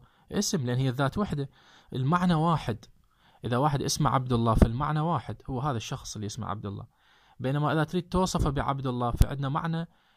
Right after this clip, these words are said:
مركب، عندنا عبودية وعندنا الله عز وجل، وعندنا اللفظ أيضًا مركب، وكل جزء من اللفظ يدل على جزء من المعنى. زين،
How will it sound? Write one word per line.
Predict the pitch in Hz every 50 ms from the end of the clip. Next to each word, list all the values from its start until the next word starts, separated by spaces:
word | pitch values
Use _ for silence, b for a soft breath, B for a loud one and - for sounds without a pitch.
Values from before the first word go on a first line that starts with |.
| _ -
مركب، | - 120 127 135 131 - - - - - _ _ _ _ _ _ _ -
عندنا | 127 127 135 131
عبودية | 117 135 143 135 135 131 131 147 160 170
وعندنا | 170 135 131 123 120 117 87 - - _ - 123
الله | 120 113 113 117
عز | 110 85 104 101 104
وجل، | 101 95 92 98 104 - - _ _ _ _ b b b b b b b b b
وعندنا | - - 143 143 147 147
اللفظ | 143 139 151 127 156 135
أيضًا | 131 147 139 147
مركب، | 147 143 139 135 135 131 - - 135 123 - -
وكل | - 110 113 - 143 151
جزء | 147 160 160 151 160 117
من | 151 156
اللفظ | 156 156 165 - 190 190
يدل | 196 180 185 151
على | 135 139 131 127
جزء | 127 127 120 123 92
من | 117 113
المعنى. | 110 110 107 98 107 110 117 110 - - _ _ _ B B B B B B B B B B B B B B B B B B B B B B B B B
زين، | - 117 113